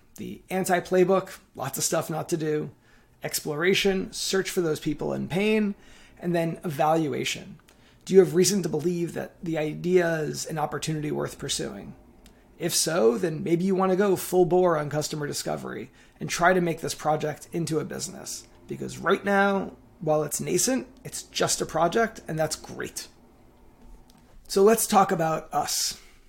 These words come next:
You, the audience, and me, the host. So you're probably wondering, who is this guy, Mike Vladimir, and why is he the right person to guide me in nascent startups? Well, when it comes to startups, three words encapsulate me.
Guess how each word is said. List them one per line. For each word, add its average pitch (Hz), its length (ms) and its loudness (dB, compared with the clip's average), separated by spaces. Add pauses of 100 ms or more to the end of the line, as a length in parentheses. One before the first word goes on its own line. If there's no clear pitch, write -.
(400)
You, 190 200 2
the 175 160 4
audience, 233 680 2
and 160 140 -2
me, 160 120 -4
the 143 140 -8
host. - 400 -12 (680)
So - 140 -4
you're 165 140 4
probably 226 280 6
wondering, 165 520 2 (120)
who 160 160 6
is 190 140 10
this 214 140 2
guy, 226 180 8
Mike 214 260 6
Vladimir, 233 480 8
and 139 200 -8
why 143 180 2
is 202 220 6
he 220 100 2
the 196 120 2
right 202 220 2
person 202 320 2
to 175 80 -2
guide 180 300 4
me 185 520 6
in 160 120 -2
nascent 175 320 0
startups? - 580 -6 (1300)
Well, 190 320 6
when 202 120 0
it 175 60 -4
comes 233 220 2
to 220 80 -2
startups, 170 640 0
three 202 280 0
words 175 280 2
encapsulate 127 640 -6
me. - 240 -16